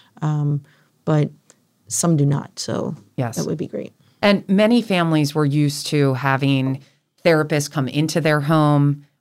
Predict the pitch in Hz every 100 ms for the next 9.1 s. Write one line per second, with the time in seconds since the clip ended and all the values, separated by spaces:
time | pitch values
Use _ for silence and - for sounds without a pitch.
0 | - 151 151 151 151 151 151 143 139 139
1 | 143 139 - 135 139 147 143 131 127 -
2 | 175 165 147 131 123 160 151 135 151 175
3 | 160 147 135 135 _ - 143 139 160 143
4 | 135 131 - 156 147 143 135 127 123 131
5 | 135 131 131 135 - 131 120 - - 143
6 | 143 127 117 117 _ _ _ _ _ _
7 | - - 233 262 269 - - 170 160 160
8 | 151 151 - 160 147 143 127 120 - -